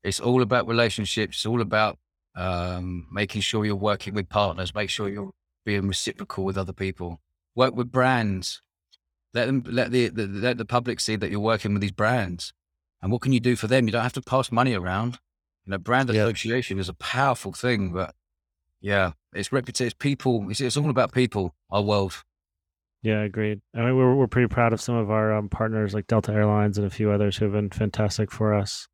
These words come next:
Speaker 1: Absolutely. Listen, you get, get big partners. We've got, we've got big international partners who work with us, who pay us lots of money, but you, you don't get that from year one. You've got to build that relationship up. And I guess going back to your point there is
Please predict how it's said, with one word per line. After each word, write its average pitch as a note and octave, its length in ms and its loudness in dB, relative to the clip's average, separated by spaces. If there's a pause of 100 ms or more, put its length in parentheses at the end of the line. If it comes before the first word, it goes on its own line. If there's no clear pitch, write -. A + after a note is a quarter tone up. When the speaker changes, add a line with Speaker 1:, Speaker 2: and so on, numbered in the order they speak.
(160)
Speaker 1:
Absolutely. G2+ 680 -4
Listen, A#2+ 220 2
you A2+ 100 -2
get, A2+ 160 0 (460)
get - 160 -2
big C#3 180 -4
partners. A2+ 420 4
We've A2+ 100 -2
got, A#2+ 180 -2 (460)
we've A#2 100 0
got A#2+ 140 -2
big B2+ 120 0
international B2 540 0
partners A2 460 0
who G#2+ 100 -2
work A#2 160 2
with G#2 100 0
us, F#2+ 100 0
who G2+ 60 -6
pay A#2 200 0
us A2 100 0
lots A2+ 220 -4
of G2 80 -4
money, A2 320 2
but F#2+ 200 -12
you, G#2 160 -6 (280)
you G#2 100 -6
don't A#2+ 220 6
get A2+ 260 0
that A#2 240 2
from A2 240 2
year G#2+ 240 4
one. A2 340 2
You've F#2+ 120 -2
got D2+ 120 -2
to F#2+ 140 -10
build A2 240 0
that - 140 0
relationship G#2+ 680 -2
up. G2+ 220 -2
And F#2 160 -6 (760)
I G2 60 -10
guess B2+ 200 0
going A#2+ 220 0
back G#2+ 140 -2
to - 60 -8
your A2 80 -4
point A#2 320 0
there A2+ 200 2
is F#2 180 -2